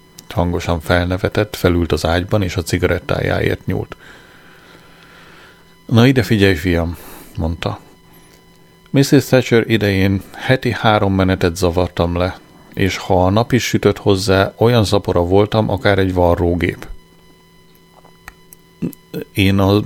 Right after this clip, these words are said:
új kormány társadalmi és gazdasági programjának téged illető aspektusaira gondoltam. „Vagy úgy”, szívott bele a cigarettájába. „Hát csak annyit mondok, hogy amikor Megi volt hatalmon,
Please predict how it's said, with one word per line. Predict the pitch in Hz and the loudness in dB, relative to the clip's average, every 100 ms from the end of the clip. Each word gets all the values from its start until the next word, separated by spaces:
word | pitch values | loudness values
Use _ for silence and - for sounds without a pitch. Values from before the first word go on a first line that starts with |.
| - | -2
új | - 110 | 2 2
kormány | - 101 92 92 | 4 0 2 0
társadalmi | - 98 104 87 90 92 | 0 0 0 0 2 2
és | 90 | 2
gazdasági | 104 92 104 - 87 87 | 0 0 -2 -2 0 0
programjának | - 90 85 87 90 90 90 | 0 -2 0 -2 0 -2 -2
téged | - 92 90 90 | -2 0 0 0
illető | 87 85 - 87 | 0 0 0 -2
aspektusaira | 92 - 87 - 98 101 95 90 | -2 -2 -4 -4 -4 0 0 0
gondoltam. | 87 92 90 90 - 87 98 - - - - - - - - - - - - - | 0 0 0 0 -2 -6 -8 -14 -20 -20 -20 -20 -20 -20 -20 -20 -20 -20 -20 -10
„Vagy | - 87 82 | 0 0 4
úgy”, | 117 110 - - - - - | 4 4 0 -12 -20 -20 -20
szívott | - - 87 82 | -8 0 0 0
bele | 92 98 | -2 -2
a | 95 | -2
cigarettájába. | - 90 92 87 - 95 95 95 104 104 - - - - - - - - - | -2 -2 -2 -2 -4 -4 0 0 -2 -6 -14 -20 -20 -20 -20 -20 -20 -20 -8
„Hát | - 120 | 0 0
csak | - 123 | 0 2
annyit | 120 117 - | 4 2 2
mondok, | 101 98 104 - - - | 4 4 2 -2 -18 -12
hogy | - 101 | -4 0
amikor | 101 98 104 | 0 2 2
Megi | 98 107 120 | 4 4 4
volt | 110 104 - | 4 2 2
hatalmon, | 98 98 95 95 104 117 | -2 0 2 2 0 -2